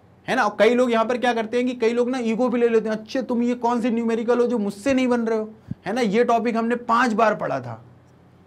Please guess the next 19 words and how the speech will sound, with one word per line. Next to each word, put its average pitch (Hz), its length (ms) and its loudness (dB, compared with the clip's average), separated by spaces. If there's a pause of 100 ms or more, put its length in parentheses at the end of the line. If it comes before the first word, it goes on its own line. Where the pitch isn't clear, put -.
(720)
हमसे 226 280 2
नहीं 262 120 4
बनोगे 233 320 0
न्यूमेरिकल।" 180 500 -4 (440)
उस 226 180 0
पे 277 100 0
ही 269 60 4
लगे 240 240 4
रहते 208 240 0
हैं, 196 140 -10
पांच 233 300 2
बार 240 240 4
छह 247 280 0
बार 226 280 2 (400)
लगे 220 240 4
हुए, 233 260 4
लगे 226 260 2
हुए 233 240 0
हैं, 214 180 -8